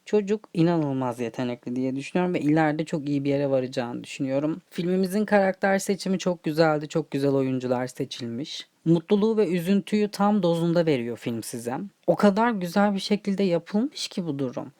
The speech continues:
Hani filmi izledikten sonra çok mutsuz veya çok mutlu olmuyorsunuz. İkisinin ortasındasınız. Hani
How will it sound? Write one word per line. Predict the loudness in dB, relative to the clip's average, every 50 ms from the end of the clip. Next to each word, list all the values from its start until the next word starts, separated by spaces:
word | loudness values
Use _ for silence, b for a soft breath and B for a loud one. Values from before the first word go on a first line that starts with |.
| B B B B B B B B B B B B
Hani | B 2 2 2 2 0 -2
filmi | -4 -2 2 2 4 4
izledikten | 4 2 2 2 0 0 -4 -2 0 2 2 2
sonra | 0 0 0 2 2 2 0
çok | -2 -4 -2 -2 -2 0 0
mutsuz | 0 0 0 -2 -6 -12 -4 -2 0 0 0 0 0
veya | 0 2 2 0 -2
çok | -4 -2 -2 -2 -2 2 2
mutlu | 0 0 0 _ -2 0
olmuyorsunuz. | 4 4 4 4 2 0 0 -2 -4 -6 -6 -8 -8 -8 -8
İkisinin | -10 -10 -8 -8 -10 -4 -2 0 2 4
ortasındasınız. | 2 2 0 -2 -4 -4 -2 -2 -2 -2 -2 -4 -4 -8 -10 -6 -6
Hani | -6 -6